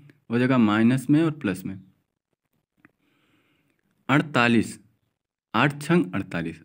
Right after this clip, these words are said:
आठ और छः, ठीक। अब यहाँ से हम कंपेयर करेंगे एक्स और वाई का, तो इसका कंपेयर करेंगे x is greater than, इसका कंपेयर करेंगे x is less than,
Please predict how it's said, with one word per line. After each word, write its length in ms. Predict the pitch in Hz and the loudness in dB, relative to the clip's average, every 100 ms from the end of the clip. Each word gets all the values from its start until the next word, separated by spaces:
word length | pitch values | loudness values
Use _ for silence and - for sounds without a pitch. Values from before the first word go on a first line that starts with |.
| - | -6
आठ 340 | 101 120 135 | -4 -2 -2
और 280 | 120 185 - - _ - | -2 -4 -6 -20 _ -20
छः, 180 | - 82 - _ _ _ _ _ _ _ _ _ _ _ _ _ _ | -16 -16 -16 _ _ _ _ _ _ _ _ _ _ _ _ _ _
ठीक। 220 | - 143 - _ - | -6 -6 -8 _ -2
अब 120 | 127 | 2
यहाँ 180 | 156 180 | 4 4
से 100 | 190 | 2
हम 100 | 208 | 2
कंपेयर 360 | 190 160 160 170 | 2 0 0 0
करेंगे 340 | 160 160 139 | 2 4 4
एक्स 160 | 139 147 | 2 0
और 120 | 139 | 2
वाई 180 | 135 135 | 2 0
का, 160 | 151 165 - - _ _ _ _ _ _ _ _ _ _ _ _ _ _ | -2 -6 -10 -20 _ _ _ _ _ _ _ _ _ _ _ _ _ _
तो 60 | - - | -20 -4
इसका 240 | 143 147 180 | -2 0 0
कंपेयर 360 | 180 175 175 | 2 2 2
करेंगे 340 | 175 165 165 156 | 2 2 4 2
x 200 | 143 147 | 2 2
is 140 | 151 | 2
greater 280 | 127 117 131 | 2 0 0
than, 180 | 139 151 - - - | 2 2 -2 -10 -8
इसका 220 | 135 165 | -2 -2
कंपेयर 360 | 165 170 170 165 | 0 0 0 0
करेंगे 360 | 165 156 156 151 | 2 2 4 4
x 200 | 131 135 | 2 2
is 120 | 143 123 | 0 2
less 220 | 107 123 | 2 0
than, 240 | - 143 | 0 0